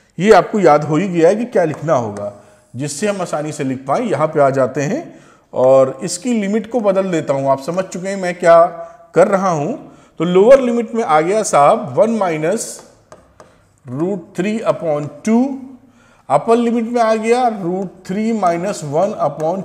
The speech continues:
two। अब यहां पर लिख रही, लिख रहे हैं value डी टी upon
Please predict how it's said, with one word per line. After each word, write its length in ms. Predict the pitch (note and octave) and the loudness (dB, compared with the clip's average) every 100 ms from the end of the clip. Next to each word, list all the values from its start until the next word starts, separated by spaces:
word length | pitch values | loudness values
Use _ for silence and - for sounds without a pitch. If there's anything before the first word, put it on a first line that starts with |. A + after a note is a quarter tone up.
| - F3+ | -10 -6
two। 120 | B2 - - _ _ _ _ _ _ _ - | -6 -8 -18 _ _ _ _ _ _ _ -4
अब 140 | E3+ | -2
यहां 260 | F3+ E3 A3 | 0 -2 -2
पर 180 | - G#3+ | 0 -2
लिख 220 | G3+ F3+ | -2 -4
रही, 300 | F#3+ F3+ G3+ C#3 | -4 -2 -4 -6
लिख 220 | D3 E3 | -6 -6
रहे 120 | E3 | -6
हैं 140 | E3+ E3+ | -4 -4
value 280 | D3 D#3+ G3+ | -4 -4 -4
डी 260 | D3+ D3 D#3+ | -4 -4 -6
टी 260 | D3+ A#3 A#3 | -6 -6 -2
upon 520 | D#3+ D#3 D3 D#3+ B3 | -4 -2 0 2 0